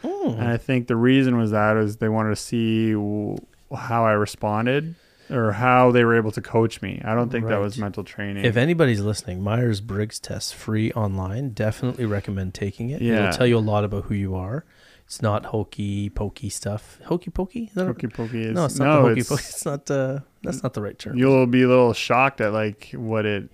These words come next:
Speaker 1: Yeah. It's
Speaker 2: knows,
Speaker 1: a series,
Speaker 2: but it's not,
Speaker 1: yeah. It's
Speaker 2: it's
Speaker 1: not like
Speaker 2: not
Speaker 1: a
Speaker 2: magic.
Speaker 1: horoscope. Yeah, it's just, uh,
Speaker 2: No,
Speaker 1: you
Speaker 2: it's
Speaker 1: answer yes or no questions,
Speaker 2: Yeah.
Speaker 1: and then it tells you, it's sort of cr-, Carl Jung sort of, uh,
Speaker 2: Gives you an
Speaker 1: school of
Speaker 2: idea of
Speaker 1: philosophy.
Speaker 2: introvert, extrovert,
Speaker 1: Yeah, who you
Speaker 2: judgmental,
Speaker 1: are.
Speaker 2: feeling,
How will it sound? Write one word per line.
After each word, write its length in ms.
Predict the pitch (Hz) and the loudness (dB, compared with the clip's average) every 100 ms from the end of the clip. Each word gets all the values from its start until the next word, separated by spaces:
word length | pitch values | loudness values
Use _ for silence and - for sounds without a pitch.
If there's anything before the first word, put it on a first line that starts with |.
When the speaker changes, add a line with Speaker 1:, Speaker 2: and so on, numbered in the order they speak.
| - | -8
Speaker 1:
Yeah. 320 | 110 104 95 - _ _ | -4 -4 -6 -16 _ _
It's 220 | 127 117 | 2 6
Speaker 2:
knows, 200 | 131 110 | 6 6
Speaker 1:
a 40 | 107 | 4
series, 180 | 127 | 4
Speaker 2:
but 100 | 127 151 | 4 4
it's 80 | |
not, 100 | 139 | 4
Speaker 1:
yeah. 160 | 131 123 | 4 2
It's 100 | - - - | 0 -8 -4
Speaker 2:
it's 120 | 160 | 0
Speaker 1:
not 80 | 196 | 4
like 120 | 147 | 6
Speaker 2:
not 40 | |
Speaker 1:
a 40 | 120 | 8
Speaker 2:
magic. 120 | 123 | 10
Speaker 1:
horoscope. 460 | 131 120 117 117 123 | 10 8 4 2 4
Yeah, 220 | 117 101 | 4 2
it's 100 | 104 | -2
just, 240 | - - | -4 -6
uh, 40 | - 135 | -6 -2
Speaker 2:
No, 260 | 135 107 | 0 0
Speaker 1:
you 140 | 101 113 | 0 2
Speaker 2:
it's 20 | 113 | 2
Speaker 1:
answer 280 | 107 - | 0 -2
yes 300 | 110 104 101 | -2 -2 -4
or 60 | 107 | -6
no 160 | 101 95 | -6 -4
questions, 720 | - 127 - 120 113 110 - | -2 -2 -2 -2 0 -2 -4
Speaker 2:
Yeah. 240 | 113 101 - 175 | -4 -4 -8 -8
Speaker 1:
and 140 | 113 | -4
then 100 | 104 | -2
it 140 | 104 - | -4 -6
tells 340 | - 98 98 | -6 -6 -4
you, 220 | 98 101 | -6 -6
it's 120 | 98 - | -6 -4
sort 200 | 113 101 | -4 -4
of 80 | |
cr-, 300 | - - - 113 | -6 -10 -8 -4
Carl 260 | - 120 | 2 4
Jung 400 | 104 104 110 104 | 4 0 0 -2
sort 220 | 101 - 98 | -4 -6 -6
of, 340 | 95 - - - | -8 -16 -18 -12
uh, 180 | 95 95 | -6 -2
Speaker 2:
Gives 180 | 110 | 0
you 40 | 110 | 2
an 40 | 117 | 2
Speaker 1:
school 100 | 110 | 2
of 40 | |
Speaker 2:
idea 180 | 104 101 | 4 4
of 60 | 101 | 2
Speaker 1:
philosophy. 320 | 101 101 - | -2 -8 -8
Speaker 2:
introvert, 480 | 135 110 107 104 101 | -8 -6 -4 -2 -2
extrovert, 800 | 101 110 - 117 110 110 107 107 - _ | -2 -6 -6 -2 2 2 4 2 -2 _
Speaker 1:
Yeah, 240 | 107 95 | -4 -4
who 200 | 113 110 | 0 0
you 60 | 110 | 2
Speaker 2:
judgmental, 180 | 107 104 | 2 4
Speaker 1:
are. 480 | 104 107 107 104 110 | 4 6 6 4 2
Speaker 2:
feeling, 480 | 107 107 104 104 | 0 -2 -2 -2